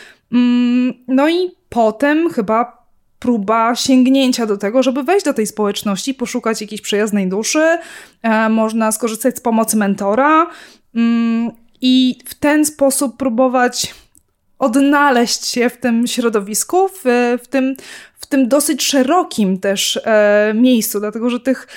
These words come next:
specjalizacji, właśnie elementów, które powinniśmy wiedzieć, jest dosyć dużo. No i ostatnia rzecz,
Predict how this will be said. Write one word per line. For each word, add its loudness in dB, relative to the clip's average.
specjalizacji, -2
właśnie -4
elementów, 0
które -6
powinniśmy -4
wiedzieć, -4
jest 0
dosyć -2
dużo. 0
No 4
i 0
ostatnia 0
rzecz, 0